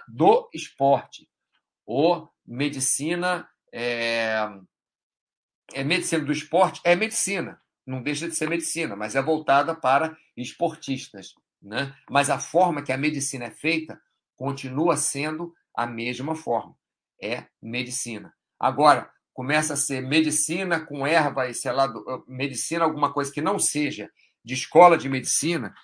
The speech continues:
que não seja tratado como medicina, aí já não é medicina. Você falar medicina para, é, é, medicina ortopédica, tô, tô chutando.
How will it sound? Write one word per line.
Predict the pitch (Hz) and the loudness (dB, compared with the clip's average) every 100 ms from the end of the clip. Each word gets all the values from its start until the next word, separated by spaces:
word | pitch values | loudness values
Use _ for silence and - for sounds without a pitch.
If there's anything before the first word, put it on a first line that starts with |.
| _ | _
que | - 135 | -6 -2
não | 147 | -2
seja | 135 135 127 | -2 -4 -6
tratado | 135 127 - 120 113 - | -4 -4 0 -2 -2 0
como | 160 143 | 0 0
medicina, | 120 107 - - 156 127 - _ _ - | -6 -8 -8 -4 -2 -4 -8 _ _ 0
aí | 151 | 2
já | 156 165 | 2 0
não | 156 | -2
é | 151 | -2
medicina. | 160 151 - 123 104 _ _ _ _ _ _ _ _ | -2 -4 -8 -10 -14 _ _ _ _ _ _ _ _
Você | 131 131 156 | -2 0 2
falar | 151 131 | 4 4
medicina | 135 165 151 - 170 196 190 | 4 0 0 -2 -2 0 0
para, | 160 156 156 151 131 113 87 - _ _ - | 2 6 8 8 6 4 -2 -12 _ _ -10
é, | 101 107 95 85 85 - _ _ _ _ _ _ _ | -6 -4 -6 -8 -12 -18 _ _ _ _ _ _ _
é, | - 107 104 - - | -12 -10 -10 -14 -12
medicina | 123 147 139 135 180 175 | -4 -2 -2 -4 -2 -2
ortopédica, | - 156 - 165 160 - - - _ _ _ _ | -2 -4 2 4 4 0 -20 -20 _ _ _ _
tô, | - 113 | -10 -10
tô | - 120 | -8 -10
chutando. | - 120 - 107 90 | -8 -10 -6 -6 -8